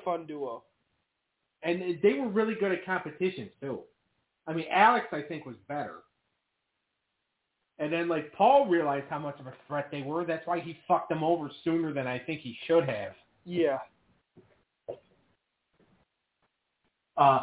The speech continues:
Speaker 2: I mean, how the fuck do you keep that useless bitch Raven in there over the two of them? Like, what the hell is wrong with you, you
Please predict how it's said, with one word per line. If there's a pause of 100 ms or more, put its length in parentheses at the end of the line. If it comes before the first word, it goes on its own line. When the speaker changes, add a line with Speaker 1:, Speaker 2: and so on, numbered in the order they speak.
(180)
Speaker 2:
I
mean,
how
the (140)
fuck
do
you (120)
keep
that
useless (240)
bitch
Raven
in
there
over
the
two
of
them? (1700)
Like,
what
the
hell
is
wrong
with
you,
you